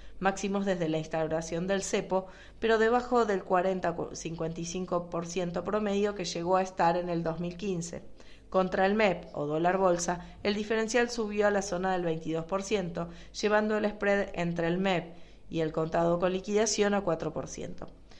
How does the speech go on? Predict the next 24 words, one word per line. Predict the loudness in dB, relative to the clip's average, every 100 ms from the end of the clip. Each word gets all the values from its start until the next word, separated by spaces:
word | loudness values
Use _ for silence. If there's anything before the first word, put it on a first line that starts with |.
| -18 -4
Brevemente, | 0 2 2 2 2 4
en |
lo | 4
que | 2
respecta | -2 -4 -4 -2 -2
a |
tasas | 0 -2 -2
de | -4
interés | -2 -2 0 -2 -4
y |
como | -6 -6 -6
preveíamos, | -4 -2 -2 0 2 2 0 -4
producto | -4 -4 -4 -2
del | -2
piso | -2 -6 -4 -4
que | -2
el | -2 0
Banco | -2 -2 -4
Central | -6 -6 0 2 2
había | 2 0 -2
marcado | -2 -4 -2 -2 -2
para | -4
el | -4
mes, | -2 -2